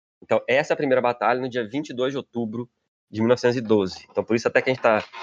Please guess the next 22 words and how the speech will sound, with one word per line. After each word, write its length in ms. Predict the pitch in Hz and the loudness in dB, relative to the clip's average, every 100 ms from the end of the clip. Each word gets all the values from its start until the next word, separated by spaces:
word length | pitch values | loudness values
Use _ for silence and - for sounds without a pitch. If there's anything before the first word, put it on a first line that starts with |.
| - - - - - _ | -14 -14 -16 -20 -20 _
com 240 | 104 104 | 0 4
esse 180 | 104 104 | 4 2
episódio 440 | 104 101 107 110 | -6 -2 -2 0
agora, 360 | 151 156 170 190 | 0 0 0 -2
que 100 | - | -4
estamos 300 | 170 165 156 | -2 -2 0
em 40 | |
outubro 420 | 160 - 147 151 151 | -2 0 -2 0 0
revivendo 520 | 156 147 113 127 135 | -2 -2 -2 -2 -2
essa, 280 | - 92 - | -2 -6 -8
essa 180 | - - | -14 -4
fatídica 580 | 110 - 120 120 - 117 | -4 -4 -8 -4 -2 0
data, 360 | 98 92 90 | 0 0 -4
né? 120 | 87 - _ _ _ _ _ | -8 -10 _ _ _ _ _
E 120 | 113 | -2
é 80 | 120 | 0
interessante 400 | 143 156 156 160 | 0 0 0 0
perceber 520 | 170 175 185 139 117 | -2 -2 -2 0 -2
que 100 | 101 - - | -2 -10 -4
pós-batalha 920 | 147 190 185 131 123 117 - 107 104 | 0 0 -4 -4 -2 -2 0 2 0
de 180 | 95 104 | -2 -4
Irani, 540 | 98 92 131 190 107 | -4 -4 -2 -2 -4